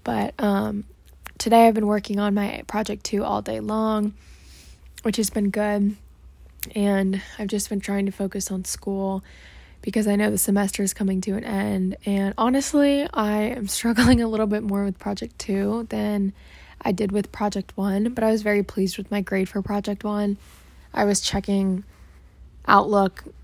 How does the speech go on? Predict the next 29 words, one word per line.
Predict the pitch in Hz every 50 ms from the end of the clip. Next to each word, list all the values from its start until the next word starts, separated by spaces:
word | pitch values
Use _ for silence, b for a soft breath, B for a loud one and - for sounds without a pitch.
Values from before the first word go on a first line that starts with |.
| - -
at, | 208 202 - -
at | - - - - -
every | - 226 320 240 262 254
second | 208 - - 226 202 - 208 202
I | 190 190
could. | 185 - 202 196 202 202 196
I | 196 196
would | 196 202 202 196 180 190
wake | 202 202 196
up | 202 202 196 -
in | 196
the | 196 190
morning | 190 190 202 202 196 185 185
and | 190 190
check | - - 196 -
Outlook | 202 190 - - 196 190 185 -
and | 226 190
see | - - 196
if | - -
I | 196
got | 190 202 196
an | 190 185 - 214
email | 196 190 202 202 202 190
saying | - - 214 202 190
my | 202 196 190
paper | - - 196 190 - 117
was | 104 95 -
graded. | - - - - 101 185 101 101 92
So | - - 208 208 202 196 190